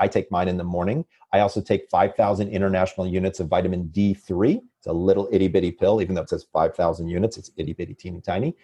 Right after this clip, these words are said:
It's super easy, and it, I can definitely feel a difference in my energy level when I don't take it. Um, those are the two places that I start with people from a supplement standpoint, just to make sure that their bodies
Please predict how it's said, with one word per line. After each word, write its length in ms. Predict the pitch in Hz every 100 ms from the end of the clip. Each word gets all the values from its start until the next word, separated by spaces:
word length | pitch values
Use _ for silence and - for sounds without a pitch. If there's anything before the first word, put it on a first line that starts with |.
| _ _
It's 160 | 92 -
super 300 | 110 - 101
easy, 360 | 101 104 156 139
and 200 | 101 95
it, 160 | 90 -
I 140 | 90
can 220 | - 92
definitely 400 | 85 104 - 107
feel 220 | 98 113 92
a 40 |
difference 300 | 101 98 90
in 80 | 95
my 120 | 90
energy 360 | 95 95 87 92
level 240 | 90 98
when 140 | 90
I 80 | 82
don't 260 | 82 82 -
take 220 | 127 165
it. 200 | 120 - _ _ _ -
Um, 300 | 107 101 - _ _ _ _ _ _ -
those 300 | 98 117 170
are 40 | 320
the 100 | 220
two 180 | - 117
places 400 | 110 104 95 90
that 100 | 87
I 100 | 85
start 440 | - - 110 -
with 160 | 98 -
people 240 | 95 95
from 220 | - 87
a 40 | 82
supplement 600 | - 107 - 95 87 -
standpoint, 580 | 90 92 98 90 82
just 160 | 147 139
to 60 | 165
make 160 | 143
sure 140 | 107 120
that 180 | 98
their 140 | 98 90
bodies 640 | 76 87 95 101 95 95